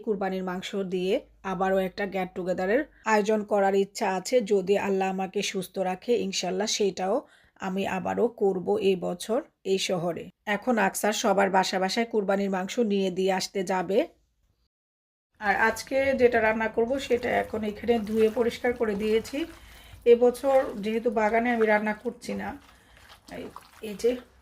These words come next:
রোদ কিন্তু প্রচুর বাহিরে, but বাগানে করা হচ্ছে না, কারণ আমার চুলা নাই, কোনো কিছু আয়োজন নাই, লাকড়ি নাই। লাকড়ি রেখেছিলাম, সেগুলো সব ভিন করে ফেলছে। তো যার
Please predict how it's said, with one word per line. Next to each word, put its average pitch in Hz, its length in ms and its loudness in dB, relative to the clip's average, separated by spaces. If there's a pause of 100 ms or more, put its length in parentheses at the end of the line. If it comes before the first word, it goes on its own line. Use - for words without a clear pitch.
(240)
রোদ 247 220 6 (120)
কিন্তু 226 220 0 (100)
প্রচুর 220 300 0 (100)
বাহিরে, 190 340 -2 (220)
but 190 120 -12 (120)
বাগানে 202 320 -4 (100)
করা 208 260 -4
হচ্ছে 196 380 -8
না, 202 80 -4 (840)
কারণ - 260 -10
আমার 101 160 -6 (340)
চুলা 233 240 8 (100)
নাই, 220 140 2 (120)
কোনো 220 200 -8
কিছু 233 160 -6 (120)
আয়োজন 226 280 -2 (120)
নাই, 226 120 -2 (800)
লাকড়ি 208 340 -4
নাই। 208 100 -6 (100)
লাকড়ি 226 300 2
রেখেছিলাম, 240 460 2
সেগুলো 214 220 -2 (120)
সব 220 100 -4 (120)
ভিন 214 140 -6 (100)
করে 226 220 2
ফেলছে। 214 340 -2 (880)
তো - 60 -14 (160)
যার 202 180 0